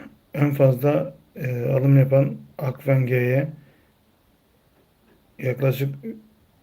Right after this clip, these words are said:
üç milyon dokuz yüz bin adet ve maliyeti de iki elli ikiden. Buralarda dikkat edebiliriz. E, Akfen, e, G'ye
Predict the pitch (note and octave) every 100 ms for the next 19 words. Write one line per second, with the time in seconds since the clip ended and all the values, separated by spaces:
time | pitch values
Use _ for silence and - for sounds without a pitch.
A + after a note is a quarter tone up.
0 | _ _ _ _ - C#3 - C3+ C3 C3+
1 | B2+ B2+ C#3 C3 B2+ C3+ C#3+ - E3 C#3+
2 | B2 C#3+ - - _ _ - C3 B2+ B2+
3 | C3 C3+ C3 C#3 D3 - - - _ _
4 | _ _ _ _ _ _ _ _ _ _
5 | - C3+ - C#3 B2 B2 A#2+ - B2 C3
6 | C#3 - _ _ _ _ _ _ _ _
7 | _ _ - _ _ _ _ _ _ D3
8 | C3+ C3+ B2+ C3+ C3+ C3 C3+ A#2+ B2+ B2
9 | B2 C3 C#3+ C#3 - C3+ B2 A#2+ A#2 A2+
10 | A2 - - _ _ _ _ _ - C#3
11 | B2+ C#3+ C#3+ C#3+ D3 B2+ B2 A#2+ - -
12 | _ _ _ _ - C3+ B2+ C3 C#3+